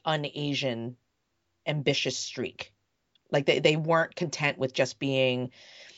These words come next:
you know, whatever, and just doing the hard work and whatever my ranking is, is what my ranking is or whatever. Like, they very much believed that they could be at the top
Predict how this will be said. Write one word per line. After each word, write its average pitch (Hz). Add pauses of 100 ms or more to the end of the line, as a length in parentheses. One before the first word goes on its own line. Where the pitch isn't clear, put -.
(140)
you 175
know, 156
whatever, 139
and 139
just -
doing 147
the 143
hard 139
work 127
and 135
whatever 294
my 277
ranking 190
is, 165
is 156
what 156
my 165
ranking 151
is 131
or 139
whatever. 147
Like, 131 (420)
they 180
very 180
much 147 (140)
believed 147
that 135
they 139
could 135
be 139
at 123
the 127
top 120